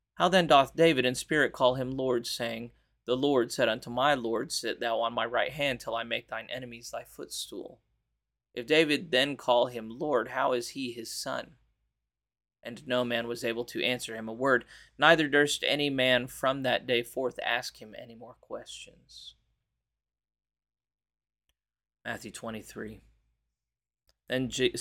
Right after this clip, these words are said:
then spake Jesus to the multitude and to his disciples, saying, "The scribes and the Pharisees sit in Moses' seat. All therefore, whatsoever they bid you observe, that observe and do. But do not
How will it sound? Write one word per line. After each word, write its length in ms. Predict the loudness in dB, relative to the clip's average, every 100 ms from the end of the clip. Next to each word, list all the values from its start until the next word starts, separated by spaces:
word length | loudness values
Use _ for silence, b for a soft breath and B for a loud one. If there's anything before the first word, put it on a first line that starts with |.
| -6
then 240 | 2 4 4
spake 320 | 4 2 2
Jesus 400 | 2 2 0 -4
to 100 | -4
the 60 | 0
multitude 560 | 0 0 -6 -6 -4
and 300 | -4 -6 -8
to 160 | -12 -10
his 220 | -10 -10
disciples, 600 | -10 -6 -2 -4 -4 -10
saying, 380 | -8 -8 -10 -12 _ _ _ _ _ _ _ _
"The 80 | -6
scribes 480 | 4 8 8 6 0
and 120 | -2
the 80 | -2
Pharisees 640 | 2 4 4 0 -4 -2
sit 380 | 0 2 0 -4 _
in 180 | -10 -6
Moses' 580 | -2 -2 -2 -6 -6 -8 _
seat. 480 | -14 -10 -10 -12 -18 _ _ _ _ _ _ _ _ -10
All 140 | -4
therefore, 680 | 2 2 2 -2 2 2 0 -2
whatsoever 580 | -2 -2 -2 2 2 2
they 120 | -2
bid 320 | 2 0 0
you 160 | 0 0
observe, 580 | 0 4 6 6 2 -4 _ _ _ _ 6
that 240 | 10 10
observe 540 | 8 0 2 4 4 2
and 180 | -2
do. 300 | -2 -2 -2 -6 _ _ _ _ _ _ _ -8
But 140 | -6
do 100 | -4
not 380 | 2 4 4 2